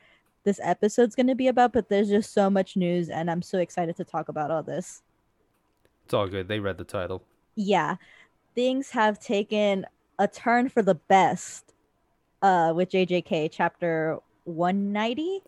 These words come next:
Speaker 1: I wanna say?
Speaker 2: One ninety,
Speaker 1: One eighty.
Speaker 2: yeah.
Speaker 1: Yeah. I don't wanna say any spoilers because,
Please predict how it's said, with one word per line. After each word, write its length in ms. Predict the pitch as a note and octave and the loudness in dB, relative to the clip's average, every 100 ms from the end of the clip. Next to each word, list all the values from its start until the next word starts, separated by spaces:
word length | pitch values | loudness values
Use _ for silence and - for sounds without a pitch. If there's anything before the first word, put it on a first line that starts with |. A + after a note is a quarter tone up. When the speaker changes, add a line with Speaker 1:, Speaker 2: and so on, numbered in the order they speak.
| - | -8
Speaker 1:
I 80 | - | -6
wanna 180 | D4+ F#4+ | -4 -4
say? 40 | |
Speaker 2:
One 80 | F4 | -4
ninety, 100 | F4+ | -2
Speaker 1:
One 160 | A3 A3 | -2 -2
eighty. 200 | G#3+ A3+ | -4 -6
Speaker 2:
yeah. 160 | F#3+ F#3+ | -8 -4
Speaker 1:
Yeah. 320 | G3+ F3+ E3 - _ _ _ _ _ _ - - | 0 0 -2 -6 _ _ _ _ _ _ -16 -2
I 140 | A3+ | 0
don't 100 | C4+ | 2
wanna 220 | C4+ C4 | 2 0
say 180 | C4+ B3 | -2 -2
any 140 | A3+ A3 | -2 -2
spoilers 360 | - G3 G3 | -2 -2 -2
because, 440 | - G#3 F#3 - | -6 -6 -6 -6